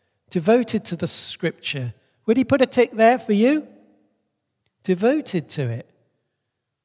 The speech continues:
You read it regularly, you study it, you're hungry for it, you want to read more.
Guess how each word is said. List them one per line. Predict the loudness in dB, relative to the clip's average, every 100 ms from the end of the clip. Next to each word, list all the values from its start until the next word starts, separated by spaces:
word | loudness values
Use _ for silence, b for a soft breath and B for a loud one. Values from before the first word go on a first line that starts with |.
| -10
You | -6
read | 0 2 2
it | -2
regularly, | -2 -4 -2 -2 0 0 -4 -8 b
you | -10
study | -6 -6 -2 -4 -2
it, | -4 -4
you're | -6 -6
hungry | -6 -4 -2 -2 -4 -6
for | -8 -6 -2 0
it, | -2 b b -10
you | -8
want | -8 -10
to | -4
read | 2 2 0
more. | -4 -4 -4 -6